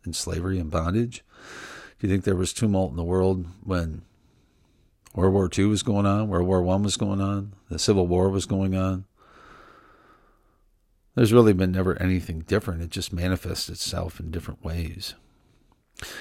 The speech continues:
You know, something that, that is interesting to me to watch, uh, most conservatives, uh, are big on what we call backing the blue. And to watch the response that some of these Ont-, Ontario police,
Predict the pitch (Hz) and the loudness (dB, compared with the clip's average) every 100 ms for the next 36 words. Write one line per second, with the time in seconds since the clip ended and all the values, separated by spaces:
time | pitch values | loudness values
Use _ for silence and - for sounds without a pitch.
0 | - - - 101 - 131 98 101 - - | -18 -8 -2 0 6 6 6 2 2 -4
1 | 104 95 - _ _ - 98 - 113 95 | -2 -2 -4 _ _ -6 -4 -4 -4 -2
2 | 104 - 92 85 82 87 92 101 87 82 | -2 -2 -2 -4 -6 -6 0 2 0 -2
3 | 82 78 - - - - _ _ _ - | -6 -4 -6 -8 -12 -18 _ _ _ -6
4 | 95 92 101 117 185 - 104 90 104 101 | -4 -4 0 2 2 0 -6 -2 2 2
5 | 92 85 87 - - - - - 92 98 | 2 -2 -8 -10 -14 -18 -16 -14 -12 -16
6 | 110 120 131 _ _ _ _ _ - 95 | -18 -20 -20 _ _ _ _ _ -8 -2
7 | 92 90 - 110 117 104 95 92 - - | 0 -2 -4 0 2 2 2 -2 -8 -16
8 | - 95 92 90 87 90 - 90 76 85 | -10 -6 0 0 0 -4 -4 -6 -6 -2
9 | 92 80 82 87 _ _ - - - - | 0 0 -4 -14 _ _ -20 -20 -14 -10
10 | - - - 101 101 123 147 143 107 90 | -10 -10 -2 2 6 6 4 0 -2 -4
11 | - 101 104 90 - - 107 104 95 80 | -2 2 2 0 -4 -8 -4 -2 -2 -6
12 | - - 92 82 95 107 95 - 87 98 | -10 -8 -8 -6 -2 0 0 -2 -2 0
13 | 90 - - | 0 -4 -10